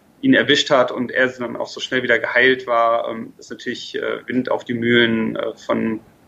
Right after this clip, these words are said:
von ihm als Kritiker dieser schweren Krise. Also er ist ja sowieso immer, ähm, ähm, der Meinung, dass, äh, Corona völlig überbewertet wird und, äh, dass man gar nicht, äh, solche Vorsichtsmaßnahmen oder Vorkehrungen treffen müsste.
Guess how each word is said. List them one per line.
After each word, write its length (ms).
von 160
ihm 240
als 240
Kritiker 560
dieser 500
schweren 420
Krise. 340
Also 140
er 80
ist 120
ja 120
sowieso 400
immer, 540
ähm, 300
ähm, 500
der 80
Meinung, 380
dass, 320
äh, 400
Corona 420
völlig 240
überbewertet 680
wird 260
und, 420
äh, 180
dass 200
man 160
gar 140
nicht, 320
äh, 200
solche 320
Vorsichtsmaßnahmen 1000
oder 140
Vorkehrungen 560
treffen 440
müsste. 540